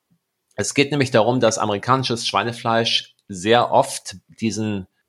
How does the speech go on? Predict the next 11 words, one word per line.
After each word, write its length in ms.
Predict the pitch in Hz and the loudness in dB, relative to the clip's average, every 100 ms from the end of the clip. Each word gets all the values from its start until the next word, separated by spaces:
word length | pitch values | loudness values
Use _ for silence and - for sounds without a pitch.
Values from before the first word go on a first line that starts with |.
| _ | _
Futtermittelzusatzstoff 1800 | - 156 - 131 120 123 131 127 120 - 127 113 110 - - - 107 - 95 | -2 -2 4 4 4 2 4 2 2 0 0 4 4 4 0 2 0 0 -2
Ractopamin 1120 | 120 - - 117 120 110 104 131 113 120 - _ | 0 -2 -2 2 2 2 4 6 4 0 -12 _
in 140 | - 107 | -4 -2
sich 240 | 87 - | -2 -4
hat. 180 | - - | -4 -2
Deswegen 320 | 107 - 104 | -2 -2 2
durfte 300 | 117 131 127 | 4 4 4
es 160 | 92 - | -2 0
nicht 200 | 120 120 | -4 -4
importiert 540 | 90 - - 160 165 | -12 -12 -2 0 2
werden. 320 | 175 180 202 | 4 4 4